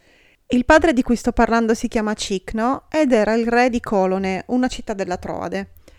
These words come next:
Era un figlio di Poseidone, uno tra i suoi preferiti tra l'altro, e aveva una caratteristica ben precisa, quella di essere invulnerabile al ferro e al fuoco.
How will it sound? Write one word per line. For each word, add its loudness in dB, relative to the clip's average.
Era 2
un 0
figlio 0
di -2
Poseidone, -2
uno 0
tra -2
i 0
suoi 0
preferiti -4
tra -8
l'altro, -6
e 4
aveva 0
una -4
caratteristica -4
ben -4
precisa, -6
quella -2
di 0
essere -4
invulnerabile 0
al -4
ferro -4
e -8
al -6
fuoco. -10